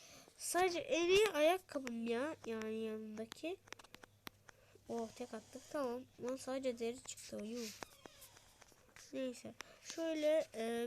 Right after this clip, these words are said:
bir tarlaları toplayalım arkadaşlar. Ben hemen toplayıp geliyorum. Tamamdır arkadaşlar. Topladım. Ama burada T harfi var. Şunu yapalım. T olsun. Tamam, T kalsın.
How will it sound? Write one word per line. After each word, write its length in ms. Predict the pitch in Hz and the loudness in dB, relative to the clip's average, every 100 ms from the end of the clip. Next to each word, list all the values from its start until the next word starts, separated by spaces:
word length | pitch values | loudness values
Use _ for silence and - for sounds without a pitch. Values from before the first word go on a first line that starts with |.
| 254 | -4
bir 60 | 294 - | -6 -4
tarlaları 760 | 285 285 269 226 220 233 294 - | 0 2 2 2 2 2 0 0
toplayalım 520 | 311 302 - 311 262 226 | -2 0 0 2 2 -2
arkadaşlar. 500 | 233 - 247 262 277 | -4 -8 -6 -4 -2
Ben 80 | 294 _ | -4 _
hemen 320 | 294 277 294 | -6 -2 -4
toplayıp 640 | 285 285 285 - 269 277 - | 0 0 0 0 -2 -4 -6
geliyorum. 520 | 220 226 214 202 240 - - - - - - - - - - - - - | -2 -2 -2 -4 -8 -14 -20 -20 -20 -20 -14 -14 -14 -20 -20 -20 -20 -8
Tamamdır 360 | 254 233 220 214 | -6 -4 -6 -6
arkadaşlar. 540 | 208 - 226 - 247 - - | -6 -10 -12 -12 -14 -10 -4
Topladım. 680 | - 277 - 214 208 226 269 _ _ - - _ _ _ - _ - - - - | 0 0 -2 -6 -4 -6 -8 _ _ -20 -20 _ _ _ -18 _ -12 -12 -18 -10
Ama 220 | 254 269 | -6 -2
burada 320 | 262 294 - | -2 -4 -6
T 220 | 277 - 277 | -6 -6 -4
harfi 400 | 277 254 - 247 | -2 -4 -6 -6
var. 160 | 233 - | -6 -8
Şunu 160 | 233 | -8
yapalım. 480 | 247 247 254 247 254 269 - _ - - - - _ - | -6 -6 -6 -6 -4 -4 -6 _ -18 -14 -14 -16 _ -10
T 260 | - 240 226 | -2 0 0
olsun. 160 | 220 - - 855 - | -2 -8 -14 -16 -12
Tamam, 240 | - 269 240 | -4 -2 -2
T 280 | - 262 247 | -2 -2 -2
kalsın. 320 | 214 214 | -6 -10